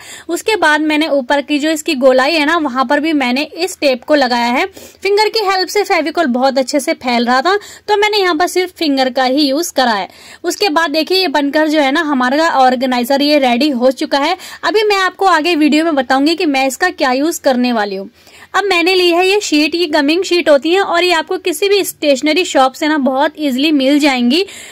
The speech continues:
उसके बाद जो प्लास्टिक बॉटल है ना, मैंने ऊपर से कट कर ली है और कट करने के बाद जो इसका ऊपर का हिस्सा है ना, उसको मैंने नाप लिया है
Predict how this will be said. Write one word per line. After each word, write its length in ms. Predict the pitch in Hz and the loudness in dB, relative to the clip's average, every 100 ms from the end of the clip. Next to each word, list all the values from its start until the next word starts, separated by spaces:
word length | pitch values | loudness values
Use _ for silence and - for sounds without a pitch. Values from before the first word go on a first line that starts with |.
| - | -10
उसके 240 | 320 - 415 | -8 -2 0
बाद 220 | 330 330 | 0 0
जो 140 | 370 | -2
प्लास्टिक 460 | 381 311 277 370 294 | 0 0 0 -2 0
बॉटल 320 | 277 254 320 | 2 4 4
है 60 | 294 | 2
ना, 100 | 302 | 2
मैंने 240 | 302 294 | 2 2
ऊपर 280 | 302 269 294 | 0 0 -2
से 180 | 247 330 | 0 -4
कट 260 | - 294 | -2 -4
कर 200 | - 349 | 0 0
ली 140 | 311 302 | 2 2
है 160 | 311 | 2
और 180 | 359 330 | 0 -2
कट 220 | 330 285 | 0 -2
करने 300 | - 311 311 | 0 -2 0
के 120 | 330 320 | 0 0
बाद 240 | 277 285 | 2 0
जो 100 | 330 | -2
इसका 220 | 311 - | -2 0
ऊपर 340 | 294 277 285 311 | 2 0 0 0
का 120 | 359 | 0
हिस्सा 320 | 311 302 359 | -2 -2 -2
है 140 | 320 | 0
ना, 160 | 294 381 - - _ _ - | 0 0 -4 -20 _ _ -4
उसको 300 | 311 - 440 | -2 0 0
मैंने 280 | 370 339 | 2 2
नाप 340 | 370 302 294 302 | 0 2 0 0
लिया 240 | 320 302 | 0 2
है 320 | 294 302 370 | 2 2 0